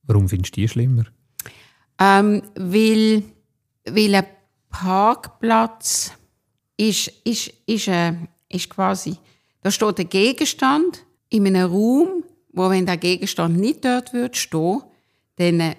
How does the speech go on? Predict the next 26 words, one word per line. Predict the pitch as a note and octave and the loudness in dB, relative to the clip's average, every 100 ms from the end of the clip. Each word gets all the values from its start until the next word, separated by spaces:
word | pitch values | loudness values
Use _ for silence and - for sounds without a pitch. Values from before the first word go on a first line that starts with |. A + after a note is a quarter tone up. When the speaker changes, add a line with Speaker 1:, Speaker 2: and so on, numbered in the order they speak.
| - | -4
Speaker 2:
würde | F#3 F#3 F3+ | 0 0 0
er | E3+ | -2
im | E3+ | 0
Sommer | F3 D#3+ D#3 | 0 0 0
weniger | D3+ D3 C#3+ C3+ C3+ | 0 -2 -4 -6 -4
heiß. | C3 E3+ B4 - - C#3+ _ _ _ _ _ _ _ | -2 0 -2 -4 -8 -10 _ _ _ _ _ _ _
Man | F3 | -2
könnte | F3 F#3 F3+ E3 | 0 0 0 -2
dort, | D#3 E3 D#3 D#3 | -2 0 0 -2
äh, | D3 C#3+ C#3+ | -6 -6 -6
Bäume | - F3 B3 | 0 2 2
setzen | C#4 D4 D4 - C#4 | 0 -2 -2 -2 -2
oder | D3 E3 E3 | 0 -2 -2
sonst | F3 G#3 - | -2 -2 0
etwas | C4 B3+ C#4 | -2 -2 -2
Schönes | - B3 B3 B3 | 0 0 0 0
machen. | A#3 A#3 - G3 | -2 -2 -4 -4
Man | F3 | -4
könnte | E3+ D3 C#3+ - C3+ | -4 -4 -4 -6 -8
dort | C3+ | -6
Stühle | - A3 B3+ | -4 -2 0
rausstellen. | B3+ B3+ A3 - A3+ A3 G#3+ G#3 - - _ | -2 -2 -4 -4 -2 0 0 -2 -4 -16 _
Man | - D#3+ | -4 -2
könnte | F3+ D#3 D#3+ | 0 -2 -2
sich | E3 | -6
dort | - D3+ - | -4 -4 -6